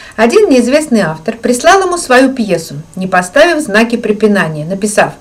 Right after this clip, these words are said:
«Я отличаюсь от всех драматургов тем, что не ставлю запятых, так как убежден, что они не нужны».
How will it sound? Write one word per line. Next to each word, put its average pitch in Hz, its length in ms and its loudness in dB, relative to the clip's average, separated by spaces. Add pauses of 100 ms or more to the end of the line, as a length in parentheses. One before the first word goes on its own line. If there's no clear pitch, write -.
(480)
«Я 302 240 6
отличаюсь 330 680 0
от 302 140 4
всех 320 360 -2
драматургов 240 760 2 (100)
тем, 370 460 -4
что - 240 0
не 214 100 4
ставлю 285 500 2
запятых, 226 640 -2 (480)
так 339 200 4
как 359 160 -2
убежден, 220 640 -2
что - 320 2
они 226 340 2
не 262 340 2
нужны». 175 720 0